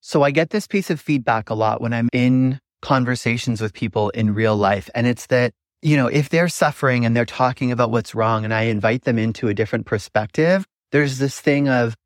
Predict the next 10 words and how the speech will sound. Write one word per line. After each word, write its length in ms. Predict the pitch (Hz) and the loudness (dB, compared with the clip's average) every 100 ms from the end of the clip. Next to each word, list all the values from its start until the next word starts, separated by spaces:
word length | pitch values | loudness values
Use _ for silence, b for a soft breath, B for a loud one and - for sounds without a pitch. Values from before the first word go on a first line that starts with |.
| _ | _
"You're 180 | 127 120 | -6 -4
invalidating 600 | 123 135 139 135 135 127 | 0 2 2 0 0 0
my 140 | 123 120 | 0 -2
feelings, 440 | 127 123 117 107 | -4 -4 -4 -6
you're 80 | 110 | -6
invalidating 540 | 107 117 123 120 117 | 0 2 2 0 -2
my 140 | 110 104 | -2 -4
experience." 920 | 104 98 - 117 110 101 98 95 - _ _ _ _ | -6 -10 -10 -2 0 0 -4 -12 -18 _ _ _ _
And 260 | 147 151 143 _ _ - | 0 0 0 _ _ -4
it's, 200 | 151 | -4